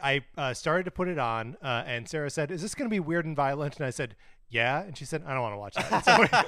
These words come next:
Speaker 1: so we
Speaker 2: Yeah,
Speaker 1: turned it
Speaker 2: I,
Speaker 1: off.
Speaker 2: I haven't wa-, I haven't watched it either, uh, but I, you know, I've heard really good things about it, that it has made me interested in it. It's also made me interested in going back and watching the Suicide Squad,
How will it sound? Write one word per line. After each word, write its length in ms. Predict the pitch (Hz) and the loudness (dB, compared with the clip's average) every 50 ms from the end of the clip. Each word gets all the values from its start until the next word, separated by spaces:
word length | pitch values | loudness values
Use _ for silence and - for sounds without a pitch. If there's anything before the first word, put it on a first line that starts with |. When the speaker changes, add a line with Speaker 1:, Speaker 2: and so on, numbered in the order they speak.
| - - - | 0 -10 -16
Speaker 1:
so 160 | - - 196 | -2 4 8
we 60 | 190 | 8
Speaker 2:
Yeah, 80 | 277 285 | 10 10
Speaker 1:
turned 140 | 180 170 | 8 8
it 40 | 180 | 8
Speaker 2:
I, 80 | 208 226 | 8 6
Speaker 1:
off. 120 | 220 202 - - | 6 2 -6 0
Speaker 2:
I 80 | 208 202 | 4 4
haven't 200 | 233 254 294 277 | 4 4 2 -2
wa-, 120 | 262 254 - - | -2 -4 -4 -6
I 140 | - 170 180 190 | 0 2 2 2
haven't 260 | 190 185 214 190 196 | 2 0 -4 -4 -4
watched 220 | 185 175 175 - - | -6 -6 -6 -4 -4
it 40 | 160 | -4
either, 280 | 151 143 139 123 117 - - - - 156 151 - | -2 -2 -4 -6 -6 -8 -12 -20 -20 -20 -14 -6
uh, 260 | - 135 123 120 113 110 104 - | -2 0 0 0 0 -2 -6 0
but 280 | - 185 208 202 160 135 - - | 4 4 4 4 4 -2 -6 -6
I, 360 | 143 139 135 131 131 127 117 - - - - - - - - | -4 -4 -2 -2 -4 -4 -8 -12 -20 -20 -20 -20 -20 -18 -14
you 80 | 123 | -6
know, 200 | 110 107 101 98 - - - - - - | -6 -6 -6 -6 -10 -18 -20 -20 -16 -8
I've 200 | - 131 120 - | -6 -6 -6 -4
heard 340 | - 151 151 151 135 120 107 | -4 -4 -2 -2 -4 -6 -8
really 260 | 120 127 127 131 127 | -8 -6 -4 -6 -6
good 200 | 110 120 113 - | -6 -8 -8 -6
things 180 | - 180 185 156 | -8 -10 -8 -4
about 200 | 143 147 135 123 | -4 -4 -4 -4
it, 100 | - - | -8 -12
that 100 | 131 117 | -12 -12
it 120 | 113 - | -10 -10
has 200 | 143 135 113 - | -10 -12 -12 -10
made 220 | 127 131 131 123 | -10 -10 -10 -10
me 160 | 120 123 120 135 | -12 -16 -16 -16
interested 360 | 151 - 170 151 - 143 127 | -14 -14 -14 -12 -10 -10 -10
in 80 | 117 | -8
it. 200 | 113 107 104 104 - - - _ - - | -10 -10 -12 -14 -18 -20 -20 _ -20 -12
It's 100 | - - | -6 -6
also 200 | 160 160 - 165 | -6 -6 -4 -6
made 160 | 160 156 143 | -6 -6 -6
me 80 | 139 | -8
interested 360 | 135 - - - - - 131 123 | -10 -10 -16 -18 -16 -14 -14 -14
in 80 | 120 | -12
going 220 | 107 123 120 117 107 | -12 -12 -12 -12 -12
back 360 | - 131 147 165 175 - - | -10 -8 -6 -6 -6 -6 -8
and 100 | 147 139 | -14 -10
watching 400 | 131 123 131 131 - - 123 113 | -8 -8 -8 -10 -10 -16 -18 -18
the 80 | 107 | -18
Suicide 440 | - - 233 254 - - 151 135 127 | -18 -18 -18 -18 -10 -8 -8 -8 -8
Squad, 360 | - - 135 123 120 113 107 | -10 -8 -4 -4 -4 -4 -6